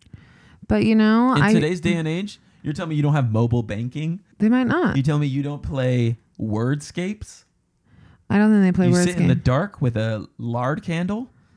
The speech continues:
Speaker 1: They might.
Speaker 2: That's boring.
Speaker 1: Well, they have
Speaker 2: But I guess if that's all you ever know, that's what you like.
Speaker 1: they, like, play with sticks and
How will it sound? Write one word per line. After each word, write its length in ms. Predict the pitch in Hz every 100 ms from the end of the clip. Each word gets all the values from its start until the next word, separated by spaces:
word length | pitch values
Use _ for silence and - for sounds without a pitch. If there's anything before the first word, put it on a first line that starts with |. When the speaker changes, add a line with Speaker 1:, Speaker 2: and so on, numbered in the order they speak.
| _ _ _ -
Speaker 1:
They 140 | 226
might. 460 | 226 254 262 214 - 208 196 _ _ _ _
Speaker 2:
That's 260 | - 156 -
boring. 460 | 107 110 107 90 143 _ _ 277
Speaker 1:
Well, 260 | 359 415
they 200 | 330 359
have 200 | 349 302
Speaker 2:
But 120 | -
I 60 | 208
guess 200 | 226 220
if 100 | 170
that's 180 | 175 170
all 140 | 156
you 140 | 156 151
ever 180 | 147
know, 180 | 135 127
that's 240 | 120 123 -
what 120 | 98
you 100 | 104
like. 300 | 85 95 - - - _ _ _ 208
Speaker 1:
they, 60 |
like, 180 | 185 185
play 180 | - 190
with 120 | 175
sticks 760 | - - - 170 175 190 - -
and 580 | 170 165 - 185 185